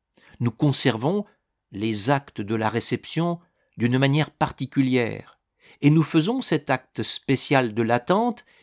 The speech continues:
qui est encore une forme de l'érection.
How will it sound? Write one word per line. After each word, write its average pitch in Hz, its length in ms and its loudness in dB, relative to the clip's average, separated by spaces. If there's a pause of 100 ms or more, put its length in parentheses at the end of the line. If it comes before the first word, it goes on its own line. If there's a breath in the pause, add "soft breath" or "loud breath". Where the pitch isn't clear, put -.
(180 soft breath)
qui - 120 0
est 143 160 0
encore 147 640 -2 (400)
une 120 240 0
forme 101 720 -2
de 101 100 -4
l'érection. 90 640 -4